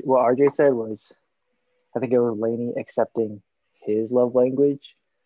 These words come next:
I think I agree with that. I agree with that also. And, like, we, like, both sides shouldn't love the other person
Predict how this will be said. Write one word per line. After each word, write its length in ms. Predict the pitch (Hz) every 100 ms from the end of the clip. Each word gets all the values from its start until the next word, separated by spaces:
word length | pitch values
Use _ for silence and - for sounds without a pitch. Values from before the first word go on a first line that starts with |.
| _ _
I 100 | -
think 300 | 113 120 113 -
I 120 | 113
agree 240 | 113 117 117
with 120 | 110
that. 120 | 110
I 240 | - 110
agree 280 | 127 123 127
with 40 | 117
that 40 |
also. 440 | 104 110 - 107 104 _ _ -
And, 240 | 110 104
like, 260 | 110 107 - _ _ - _ _
we, 420 | 123 120 117 117 113 -
like, 220 | 117 107
both 280 | 120 117 -
sides 500 | - 113 113 113 - _ _ _ _ _ -
shouldn't 340 | - 131 131
love 420 | 123 117 117 113
the 120 | 120
other 100 | 117
person 560 | 113 120 117 120 117 120